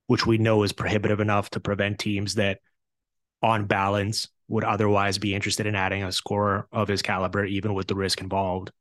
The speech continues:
in terms of the uncertainty and not knowing how ready he is to play, when he will be able to play, that would have sna-, jumped at this opportunity simply could not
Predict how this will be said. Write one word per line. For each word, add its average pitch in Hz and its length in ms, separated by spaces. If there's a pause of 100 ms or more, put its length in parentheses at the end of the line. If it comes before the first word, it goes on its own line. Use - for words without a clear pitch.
in 117 60
terms 98 220
of 90 80
the 95 100
uncertainty 95 500
and 95 60
not 95 160
knowing 95 300
how 98 220
ready 92 220
he 92 80
is 92 100
to 92 80
play, 98 180
when 95 220
he 95 80
will 104 160
be 104 100
able 92 140
to - 100
play, 90 320 (1120)
that 127 80
would 127 220
have 120 100
sna-, 127 400
jumped 117 220
at 107 80
this 104 100
opportunity 107 540
simply 123 480
could 117 140
not 110 280